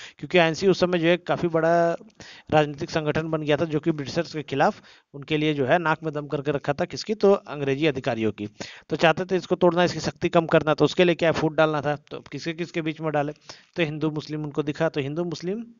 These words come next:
के बीच में फूट डालकर मुस्लिमों को है, जो है अपनी एक बड़ी शक्ति के रूप में इस्तेमाल करना चाहते थे। कौन, तो लॉर्ड मिंटो।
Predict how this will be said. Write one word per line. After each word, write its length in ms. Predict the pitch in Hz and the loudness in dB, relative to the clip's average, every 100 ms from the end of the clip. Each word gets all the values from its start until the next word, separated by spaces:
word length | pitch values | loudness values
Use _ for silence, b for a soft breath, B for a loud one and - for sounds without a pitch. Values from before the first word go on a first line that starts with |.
| B B B - | B B B -14
के 60 | |
बीच 220 | 151 156 | -8 -8
में 60 | 175 | -8
फूट 200 | - 170 | -4 0
डालकर 300 | 160 151 185 | 2 2 -2
मुस्लिमों 460 | 170 143 151 151 190 | -4 -2 0 4 4
को 180 | 165 | 4
है, 140 | 139 127 | 0 0
जो 180 | 131 123 | 2 2
है 300 | 113 165 220 _ B B B | 4 0 0 _ B B B
अपनी 300 | - 131 156 | -14 -10 -2
एक 140 | 165 131 | -2 0
बड़ी 160 | 151 | 0
शक्ति 300 | 165 147 - | 0 -4 -10
के 100 | 156 | -6
रूप 160 | 156 147 | -4 -4
में 60 | 151 | -6
इस्तेमाल 340 | - 143 147 | -6 -2 -2
करना 240 | 143 143 143 | -2 -6 -2
चाहते 320 | 151 127 147 | -2 0 -2
थे। 300 | 151 190 233 | 2 2 2
कौन, 360 | - - 185 | 0 4 4
तो 160 | 247 185 | 4 2
लॉर्ड 220 | 143 131 | 6 4
मिंटो। 360 | 127 123 117 | 2 -6 -6